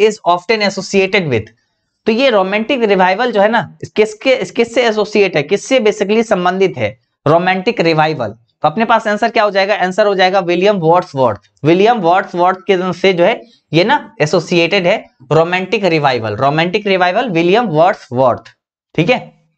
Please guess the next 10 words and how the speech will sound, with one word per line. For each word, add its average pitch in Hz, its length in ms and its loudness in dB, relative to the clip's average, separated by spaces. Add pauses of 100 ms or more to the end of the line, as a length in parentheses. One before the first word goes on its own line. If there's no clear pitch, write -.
(280)
चलो 117 520 -4
नेक्स्ट 226 280 -2
क्वेश्चन 240 280 0
पे 233 80 2
बढ़ते 208 300 -4
हैं। 214 220 -2
तीस 240 260 0
नंबर 214 160 2
क्वेश्चन 202 300 -2
पे, - 240 -2